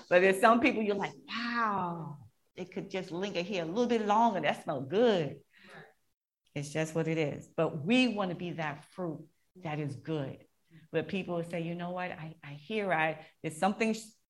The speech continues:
that person says, I, it's kind of rough, but yet I hear it. It makes sense. It's, it's helped me." Like, um, oh, I mentioned no names, but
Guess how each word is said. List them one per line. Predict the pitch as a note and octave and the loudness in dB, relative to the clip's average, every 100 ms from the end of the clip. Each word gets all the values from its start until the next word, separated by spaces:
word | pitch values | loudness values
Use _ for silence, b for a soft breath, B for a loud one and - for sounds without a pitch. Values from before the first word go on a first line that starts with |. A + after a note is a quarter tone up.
| _ | _
that | F3+ F#3 | 4 4
person | A3+ G#3 G#3+ | 2 0 -2
says, | G#3 A#3+ F#3+ | 4 6 6
I, | F3 - | 6 4
it's | D#3 D3 | -2 -2
kind | B3 A3+ | 0 2
of | A3 | 2
rough, | A3+ E4+ - - - | 8 8 8 2 -8
but | E3 | -6
yet | A3+ A3+ | -6 -8
I | F3+ - - | -12 -16 -12
hear | D4 C4 | -8 -6
it. | D3+ - | -6 -6
It | E3 | -8
makes | G3 G3+ - | -8 -12 -14
sense. | C#4 E3+ - G3+ - _ _ _ F3+ | -10 -10 -10 -20 -20 _ _ _ -6
It's, | F3 - | -4 -6
it's | F3+ | -8
helped | G3+ G#3+ A3 A3+ | -2 2 2 0
me." | C#3+ - D3+ b b b - | -8 -8 -14 b b b -6
Like, | D#3+ D#3 D3+ D3+ | 0 0 -2 -4
um, | D#3+ D#3 D3+ D3 D3 D3 - _ _ - C3 | -2 0 0 -2 -4 -6 -16 _ _ -14 -10
oh, | B2+ B2+ - _ _ _ _ - | -8 -10 -18 _ _ _ _ -10
I | |
mentioned | C3+ D3 - C3+ | -10 -8 -4 -4
no | |
names, | C3 B2 - - - | -4 -6 -10 -16 -4
but | D3+ C3+ - | 0 0 -4